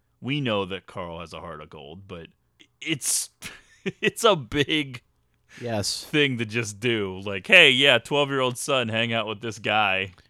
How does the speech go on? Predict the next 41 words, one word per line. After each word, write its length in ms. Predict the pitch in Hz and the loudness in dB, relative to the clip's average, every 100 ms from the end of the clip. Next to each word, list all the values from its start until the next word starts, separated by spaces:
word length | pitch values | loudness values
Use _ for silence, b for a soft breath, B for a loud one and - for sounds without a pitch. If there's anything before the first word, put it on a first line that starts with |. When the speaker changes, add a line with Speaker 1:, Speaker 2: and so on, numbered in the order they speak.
| _ | _
Speaker 1:
Even 240 | 175 208 151 | -8 -6 -4
Vaughn 460 | 117 135 180 127 | 2 6 6 6
is 180 | 101 92 | 2 -6
like, 280 | 101 87 85 | -8 -10 -12
"What, 140 | 107 127 _ _ | -20 -20 _ _
what 180 | 135 147 | -16 -16
are 20 | |
you 100 | 95 | -16
doing?" 300 | - 147 127 | -16 -16 -12
Speaker 2:
I'll 60 | 160 | -6
tell 120 | 185 | 0
you 100 | 156 | 2
what, 180 | 156 175 | 4 2
let's 160 | 135 - | 2 -2
take 160 | 151 | -4
it 40 | 131 | -4
a 40 | |
step 240 | 120 139 - | -2 -2 0
further. 540 | 139 165 165 107 120 - _ _ _ _ | 4 4 6 4 0 -4 _ _ _ _
How 120 | 139 | 2
about 100 | 156 | 4
he 60 | 165 | 4
comes 200 | 170 147 | 4 2
to 60 | 147 | 0
live 160 | 175 | 2
with 140 | 165 104 | 2 0
us? 340 | 87 - - _ _ | -4 -10 -16 _ _
Speaker 1:
Yeah, 340 | - 135 110 101 123 | -4 -2 -2 -6 -2
let's 180 | 117 107 | 2 2
Speaker 2:
Yeah. 40 | |
Speaker 1:
just 120 | 175 | 2
let 120 | 151 143 | 0 0
him 80 | 131 | 0
live 160 | 120 | -2
in 80 | 110 | -4
the 80 | 104 | -6
garage. 540 | 98 95 104 95 92 - _ _ _ _ | -6 -6 -4 -6 -8 -18 _ _ _ _
Vaughn 800 | 117 120 175 247 254 180 156 147 - _ _ | -10 4 6 6 4 2 -2 -8 -14 _ _
is 420 | 131 131 135 131 127 | -2 0 2 0 -2
a 80 | |
homosexual, 1120 | 127 135 123 - 120 113 123 113 110 110 110 | -2 -2 -2 -2 -2 -2 -6 -4 -2 -2 -2